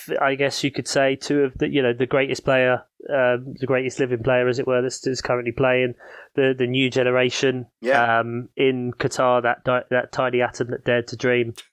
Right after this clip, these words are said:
Speaker 1: Um, two players that are the leading stars for, you know, uh,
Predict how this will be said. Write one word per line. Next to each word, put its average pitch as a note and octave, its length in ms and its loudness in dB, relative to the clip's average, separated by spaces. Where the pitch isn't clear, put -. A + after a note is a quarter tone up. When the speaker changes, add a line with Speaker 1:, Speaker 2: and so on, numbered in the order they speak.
Speaker 1:
Um, A#2+ 680 2
two C3+ 220 2
players A#2+ 500 2
that A#2 240 0
are A#2 280 2
the A#2 280 2
leading A#2+ 380 0
stars A2+ 480 0
for, A2 400 0
you A#2+ 100 -2
know, G#2+ 420 0
uh, G#2 40 -14